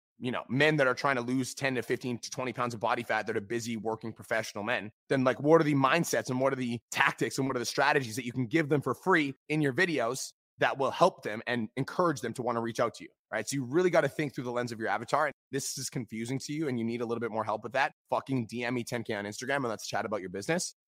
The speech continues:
But you really do have to think through the lens of your avatar. Like, you have to think, like, "Who do I wanna work with and what problems do they have?" And for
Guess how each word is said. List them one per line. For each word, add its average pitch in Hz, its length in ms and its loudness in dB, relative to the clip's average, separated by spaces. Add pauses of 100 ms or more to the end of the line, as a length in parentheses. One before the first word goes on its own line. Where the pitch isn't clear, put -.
But 156 120 -2
you 151 100 2
really 185 320 8
do 185 160 2
have 165 140 6
to 160 60 -2
think 180 320 0
through 170 120 -4
the 147 80 -4
lens 139 200 0
of 123 80 -4
your 120 100 -2
avatar. 101 420 -4
Like, 120 120 -2
you 135 60 6
have 139 120 6
to 131 60 -2
think, 147 280 2
like, 120 140 4 (100)
"Who 180 100 6
do 220 140 12
I 226 100 12
wanna 220 220 12
work 180 240 6
with 170 200 2 (200)
and 135 120 4
what 151 120 8
problems 139 320 6
do 127 60 -2
they 120 60 -2
have?" 113 280 -2
And - 100 -6
for 160 100 0